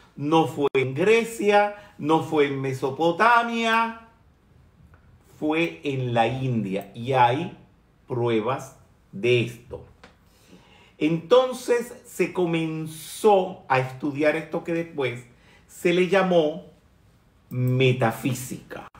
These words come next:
en Grecia. ¿Y quiénes comenzarlo-, comenzaron a estudiarlo? Esto ha sido así y no ha cambiado. Los reyes,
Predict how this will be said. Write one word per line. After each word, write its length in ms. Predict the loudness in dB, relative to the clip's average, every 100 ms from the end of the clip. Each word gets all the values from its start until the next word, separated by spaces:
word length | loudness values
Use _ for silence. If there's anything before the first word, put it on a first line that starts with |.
| -20 _ -6
en 180 | -4 4
Grecia. 680 | 8 8 6 2 -8 -12 -16 -20 -20 -20 -20 -20 -20 -20 -20 -20 -20 -20 -16 -4
¿Y 180 | -4
quiénes 480 | -2 0 4 4 4
comenzarlo-, 960 | 0 2 4 2 6 6 6 0 0 -14 -8
comenzaron 540 | -2 -2 0 2 2
a 40 | 0
estudiarlo? 800 | -4 0 6 6 6 0 -4 -6 -20 _ _ _ _ _ -20 _ _
Esto 260 | -2 4 4
ha 60 |
sido 200 | 4 2 4 2
así 460 | 2 -4 -4 -8 -18 -20 -20 _ _ _ -6
y 120 | -2
no 200 | 2 2
ha 100 | 2
cambiado. 520 | -2 0 -2 -2 -8 -16 -20 _ _ -20 _ _ _ _ -20 -20 _ 2
Los 640 | 8 10 10 6 -8 -8
reyes, 1600 | -2 2 8 8 8 6 2 0 -10 -18 -18 -20 -20 -20 -20 -20